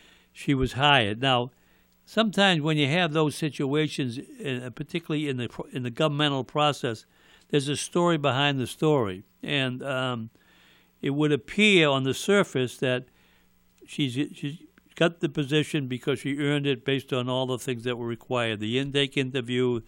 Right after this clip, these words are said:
the resume, the, uh, face-to-face interview, the investigation, all those kinds of things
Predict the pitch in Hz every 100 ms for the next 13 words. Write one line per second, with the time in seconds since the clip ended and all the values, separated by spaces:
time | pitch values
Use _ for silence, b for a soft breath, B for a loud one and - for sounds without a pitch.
0 | b - 110 117 151 135 139 135 135 131
1 | 120 110 b b b _ - 110 107 104
2 | 98 95 - b - 151 147 - - 151
3 | 131 143 127 139 123 131 127 117 113 117
4 | 147 - 123 135 131 131 139 147 143 123
5 | - 139 139 127 113 131 120